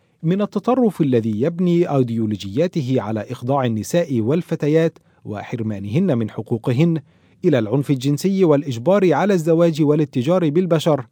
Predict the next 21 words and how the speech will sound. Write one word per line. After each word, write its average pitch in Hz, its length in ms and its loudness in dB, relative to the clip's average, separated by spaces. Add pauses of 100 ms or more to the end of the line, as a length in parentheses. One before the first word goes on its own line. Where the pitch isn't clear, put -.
(400)
وغير 185 380 2
ذلك 143 400 2
من 135 260 0
انتهاكات. 123 760 -6 (640)
وأشار 156 640 0
أيضا 202 240 2
إلى 180 380 0
أن 135 140 0
بعض 180 240 0
الحكومات 143 680 -2
تضع 180 500 0
قوانين 160 600 0
تحد 185 460 -4
من 156 240 2
حريات 135 480 -2
النساء، 135 400 -2 (520)
فيما 104 300 -4
تزيل 139 480 0
أخرى 190 400 0
تدابير 104 480 -4
الحماية 165 500 -2